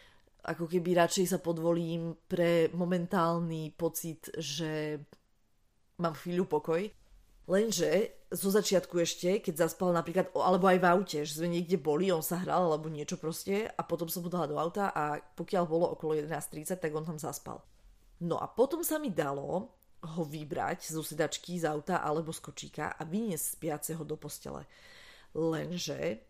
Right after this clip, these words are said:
v posledných pár dní proste ho nedokážem premiestniť. No a to pre mňa znamená byť dve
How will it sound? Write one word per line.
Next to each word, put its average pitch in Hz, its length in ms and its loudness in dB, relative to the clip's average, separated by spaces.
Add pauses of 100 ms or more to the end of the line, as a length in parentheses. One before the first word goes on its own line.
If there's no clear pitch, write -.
(260)
v - 160 -20
posledných 190 1040 2
pár 170 160 0
dní 147 280 -12
proste 156 600 -2
ho 165 160 -6
nedokážem 165 640 -2
premiestniť. - 800 -6 (600)
No 190 160 6
a 196 40 6
to 220 120 6
pre 254 160 4
mňa 247 160 4
znamená 175 720 4
byť 202 320 -2
dve 165 220 6